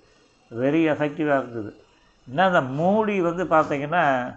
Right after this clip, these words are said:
நம்ம கரிகால் வெட்டுற கத்திக்கு எவ்வளோ ஷார்ப்னஸ் உண்டோ, அந்த மாதிரி இது கூட மொக்கையா இருக்கும். அது அவ்வளோ இது, அந்த மூடி ஏன் அப்படி தயார் பண்றாங்கன்னு தெரியல. அது கேட்கலாம், அதுல ஏதாவது வந்து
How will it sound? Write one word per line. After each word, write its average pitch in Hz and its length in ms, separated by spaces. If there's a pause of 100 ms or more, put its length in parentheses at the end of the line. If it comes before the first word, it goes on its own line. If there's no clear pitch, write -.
(680)
நம்ம 139 160
கரிகால் 175 420
வெட்டுற 147 280
கத்திக்கு 151 380
எவ்வளோ 151 320
ஷார்ப்னஸ் 151 600
உண்டோ, 143 180
அந்த 143 180
மாதிரி 143 220
இது 139 120
கூட 180 160
மொக்கையா 156 400
இருக்கும். 131 260
அது 143 260
அவ்வளோ 139 340
இது, 151 120
அந்த 131 200
மூடி 175 340
ஏன் 156 140
அப்படி 135 600 (220)
தயார் 139 380
பண்றாங்கன்னு 123 600
தெரியல. 117 360
அது 110 200
கேட்கலாம், 143 460 (200)
அதுல 127 220
ஏதாவது 131 360
வந்து 123 400